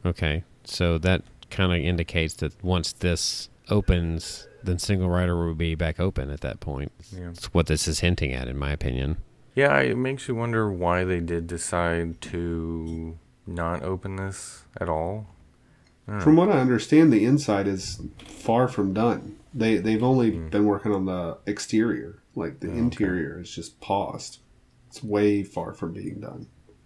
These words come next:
Speaker 2: Okay. Well, hopefully it will open at some point.
Speaker 3: Well, the sign is up. I took a picture of the, the sign lit up at night
Speaker 1: Oh.
Speaker 3: at Epcot.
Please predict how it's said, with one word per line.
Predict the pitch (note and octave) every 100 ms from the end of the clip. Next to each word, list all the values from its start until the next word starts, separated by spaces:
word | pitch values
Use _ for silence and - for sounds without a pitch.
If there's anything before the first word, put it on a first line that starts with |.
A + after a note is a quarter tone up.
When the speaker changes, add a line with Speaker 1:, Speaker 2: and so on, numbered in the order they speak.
| _ -
Speaker 2:
Okay. | C#3 C#3+ D3 - -
Well, | B2 C3
hopefully | B2 B2 C#3 B2+
it | A2
will | A2 A#2
open | F2+ F#2+ G#2+ G#2+
at | F#2+ -
some | - G2
point. | G2 G2+ A2 - _ _ _ _
Speaker 3:
Well, | C#3+
the | C3+
sign | - C#3+ D#3+ A#3
is | A2+
up. | G#2 G2+
I | A#2+
took | - G#2+
a |
picture | G#2+ C3+ - A#2
of | F#2+ F#2
the, | F#2+ F2+ F2 - _
the | G#2
sign | - A2 C3 G#2+ G2 G2
lit | G2+ G#2+
up | G2+ -
at | G2
night | G2 G2+ G#2
Speaker 1:
Oh. | G#2
Speaker 3:
at | G2+
Epcot. | F2 - G#2 A#2